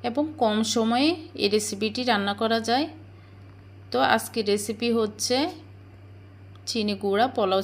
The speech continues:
চাউল দিয়ে পায়েস। এখানে মেজারমেন্ট কাপের এক কাপ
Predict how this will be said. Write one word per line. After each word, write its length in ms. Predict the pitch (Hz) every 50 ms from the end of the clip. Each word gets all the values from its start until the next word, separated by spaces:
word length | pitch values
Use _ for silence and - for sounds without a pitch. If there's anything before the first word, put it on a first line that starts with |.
| 196
চাউল 260 | - 214 180 175 180 185 180
দিয়ে 240 | 180 190 190 202 240 302 370 - - - - - - - - - -
পায়েস। 360 | 226 208 190 170 160 160 - - - -
এখানে 380 | 202 202 - 247 240 240 269 302 330 311 - - - - - - - - - -
মেজারমেন্ট 500 | 190 190 185 202 202 208 220 247 262 269
কাপের 360 | - 226 202 202 - 233 247 240
এক 140 | 208 190 -
কাপ 160 | - 226 220